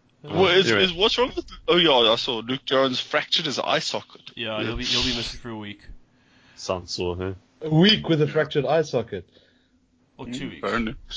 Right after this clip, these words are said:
Speaker 1: Maybe he can wear one of those masks like Digby Ioane had.
Speaker 2: <laughs> Yeah.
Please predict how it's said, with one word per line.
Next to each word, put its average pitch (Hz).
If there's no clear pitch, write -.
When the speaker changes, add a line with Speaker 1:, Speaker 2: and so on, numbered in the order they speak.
Speaker 1:
Maybe 247
he 190
can 160
wear 131
one 131
of 127
those 123
masks 117
like 107
Digby 113
Ioane 110
had. 98
Speaker 2:
<laughs> 110
Yeah. 87